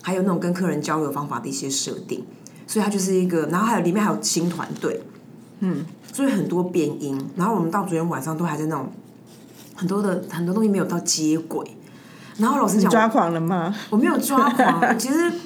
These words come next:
Speaker 1: 其实我怕的是说，因为老实讲，像我在这个里头，我就是个功能其实很低的人，因为我不是产出的人，
Speaker 2: 嗯。
Speaker 1: 可是我要，可是我要用一个最外围的角度去理解整件事情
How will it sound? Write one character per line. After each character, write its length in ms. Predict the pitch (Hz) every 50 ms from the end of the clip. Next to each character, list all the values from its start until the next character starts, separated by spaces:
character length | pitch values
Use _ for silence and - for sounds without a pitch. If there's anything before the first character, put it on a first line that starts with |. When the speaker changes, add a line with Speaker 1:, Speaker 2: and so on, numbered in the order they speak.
| - - - - - - - -
Speaker 1:
其 100 | - 254
实 100 | 269 349
我 140 | 339 247 202
怕 200 | 180 - 269 254
的 80 | 226 214
是 100 | 208 220
说， 160 | 220 220 214
因 140 | 214 247 262
为 140 | 277 277 247
老 100 | 190 170
实 100 | 175 190
讲， 180 | 180 165 151
像 180 | 156 - 233 190
我 60 | 180
在 140 | 190 208 190
这 80 | 180 185
个 100 | 170 170
里 160 | 139 127 110
头， 280 | - - - - - - - - - - - - -
我 100 | 190 185
就 100 | 185 240
是 80 | 226 240
个 120 | 208 196
功 260 | 185 185 185 185 180
能 220 | 156 143 139 139 -
其 240 | - - - -
实 100 | 135 147
很 180 | 151 151 - 123 -
低 180 | - 139 135 135
的 100 | - -
人， 200 | - - - - - - - - - - -
因 100 | 240 254
为 80 | - -
我 140 | 190 175
不 100 | 131 -
是 100 | 175 185
产 260 | 202 - - - - 143
出 220 | - - 156 147
的 100 | 147 -
人， 200 | - - - 65
Speaker 2:
嗯。 280 | - - - - - -
Speaker 1:
可 100 | - -
是 140 | 190 - 262
我 120 | 233 175 -
要， 360 | 165 185 196 185 180 185 - - - -
可 100 | - 190
是 100 | 190 -
我 140 | 254 190 170
要 140 | 175 190 214
用 180 | 214 202 202
一 20 | 185
个 120 | 180 180
最 400 | 180 - 220 196 165 151 156 -
外 220 | 160 208 185 160 151
围 120 | 143 147
的 120 | 147 151 147
角 160 | - 117 127
度 100 | 147 156
去 220 | 151 - 180 165
理 180 | - 139 139 147
解 180 | 143 147 147
整 160 | 120 - - 131
件 200 | 135 151 160 156
事 180 | 151 - 151
情 220 | 135 135 - -